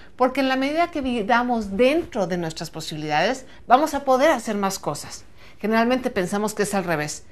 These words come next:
Pensamos que para tener más cosas tenemos que pedir prestado o tenemos que tener una fuente de ingresos infinita. No es cierto. Si nosotros vivimos dentro de nuestras posibilidades,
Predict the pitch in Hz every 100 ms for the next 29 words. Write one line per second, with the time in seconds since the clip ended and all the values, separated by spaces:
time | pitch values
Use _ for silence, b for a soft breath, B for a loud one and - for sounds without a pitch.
0 | b b 190 185 208 220 202 196 170 170
1 | 196 202 247 269 269 202 214 196 175 185
2 | - 170 165 185 180 - 151 202 208 B
3 | B - 175 185 185 202 - 180 190 190
4 | 202 196 170 - - - 247 240 240 233
5 | 185 190 190 202 202 214 196 180 180 185
6 | 180 143 - - b b b b 262 311
7 | 285 285 254 - - - b b b -
8 | 247 254 381 339 254 247 254 233 - 190
9 | 190 233 262 262 180 147 165 160 156 147
10 | 160 156 143 143 135 135 - -